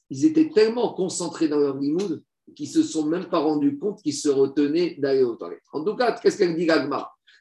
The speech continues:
La Gemara, elle te dit que Rav Shechet, qui, pourquoi il ne voulait pas se marier ? Parce qu'il était stérile, donc il n'avait plus besoin de se marier. Parce que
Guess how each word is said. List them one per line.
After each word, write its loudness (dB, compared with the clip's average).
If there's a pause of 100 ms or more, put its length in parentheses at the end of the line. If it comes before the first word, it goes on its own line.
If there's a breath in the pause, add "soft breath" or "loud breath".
La 4
Gemara, 6
elle 6
te 6
dit 2
que 0
Rav 2
Shechet, -2 (500)
qui, -8
pourquoi 4
il 8
ne 2
voulait 6
pas 0
se -8
marier ? 0
Parce -4
qu'il -4
était -2
stérile, 2
donc 2
il 0
n'avait 4
plus 4
besoin 0
de 6
se 2
marier. 0
Parce -14
que 0